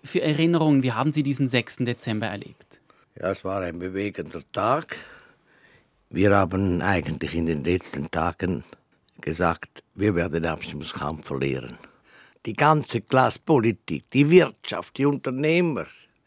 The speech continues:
Speaker 2: die großen Unternehmer sind mit Transparenten nach Bern gegangen und haben gesagt, die Schweiz wird mehr oder weniger untergehen, wenn die Schweiz Nein sagt. Und wir haben gesagt,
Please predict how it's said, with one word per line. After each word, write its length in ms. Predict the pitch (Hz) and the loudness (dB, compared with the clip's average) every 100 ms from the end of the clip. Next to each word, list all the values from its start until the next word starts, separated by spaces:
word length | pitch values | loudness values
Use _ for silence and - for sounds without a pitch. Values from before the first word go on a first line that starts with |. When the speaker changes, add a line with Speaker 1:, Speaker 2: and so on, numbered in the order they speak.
| - | -16
Speaker 2:
die 60 | 80 | -6
großen 480 | 101 135 123 - | 0 0 0 -4
Unternehmer 520 | 110 101 95 113 104 95 | -6 -6 -6 -4 -6 -8
sind 180 | 95 | -10
mit 160 | 101 101 | -10 -10
Transparenten 1000 | 95 113 107 - 101 123 190 214 - 151 | -4 -4 -4 -8 -2 4 4 4 2 2
nach 280 | 131 - - - - | 2 0 -8 -18 -14
Bern 220 | - 120 110 | -2 0 0
gegangen 360 | 101 107 113 | -4 -6 -6
und 60 | 107 | -6
haben 200 | 110 87 | -8 -10
gesagt, 400 | 92 90 87 _ _ | -10 -8 -10 _ _
die 120 | 107 107 | -10 -8
Schweiz 500 | 101 113 123 - 107 | -4 -2 -2 -4 -8
wird 180 | 104 | -8
mehr 260 | - 95 98 | -8 -6 -6
oder 220 | 92 87 | -8 -10
weniger 420 | 85 90 85 80 | -8 -8 -10 -10
untergehen, 640 | 80 80 95 82 76 80 - _ - - - | -10 -12 -14 -12 -12 -12 -14 _ -20 -20 -12
wenn 200 | 76 76 | -8 -8
die 100 | 80 | -8
Schweiz 460 | 67 67 85 - 64 | -6 -6 -6 -8 -10
Nein 280 | 58 64 | -10 -12
sagt. 480 | - 67 - - - _ _ _ _ - _ - | -14 -16 -18 -20 -20 _ _ _ _ -20 _ -12
Und 200 | 117 113 | -10 2
wir 220 | 156 180 | 6 8
haben 300 | 160 160 139 | 6 4 0
gesagt, 580 | 139 120 113 117 - | -4 -2 -4 -6 -16